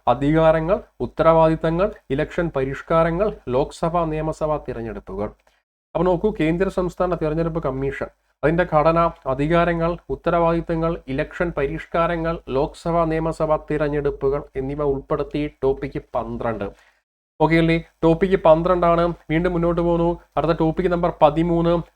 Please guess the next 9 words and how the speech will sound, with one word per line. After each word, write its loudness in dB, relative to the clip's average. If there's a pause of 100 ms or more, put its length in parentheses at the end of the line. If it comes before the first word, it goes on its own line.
പതിമൂന്നാമത്തെ 0
ടോപ്പിക് -4
നോക്കിയേ, -2 (200)
സാമൂഹ്യ 2
നന്മയും -2
സുരക്ഷയും, -4 (460)
അതുപോലെ 2
സാമൂഹ്യ 2
ഭദ്രതയും 0